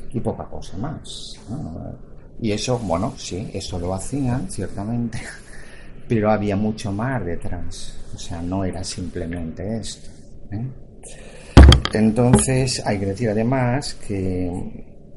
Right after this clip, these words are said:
aunque los caricaturizaban, tenían ciertos sectores una fijación especial con ellos, ¿no? Porque los ridiculizaban, pero luego quemaban sus libros y,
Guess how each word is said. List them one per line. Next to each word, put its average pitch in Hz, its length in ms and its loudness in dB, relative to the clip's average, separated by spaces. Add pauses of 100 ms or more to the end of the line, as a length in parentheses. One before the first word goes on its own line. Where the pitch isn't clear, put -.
(420)
aunque 101 260 -2
los 98 160 0
caricaturizaban, 110 1400 -4
tenían 110 560 2
ciertos 104 460 -4
sectores 104 500 -4
una 90 140 -4
fijación 104 580 -6
especial - 600 -4
con 82 160 -6
ellos, 90 520 -8
¿no? 98 140 -6
Porque 80 760 -10 (540)
los 92 140 -2
ridiculizaban, 120 960 -4
pero 104 180 2
luego 127 460 2 (1200)
quemaban 101 500 -2
sus 95 180 -6
libros 135 800 -2
y, 92 520 -4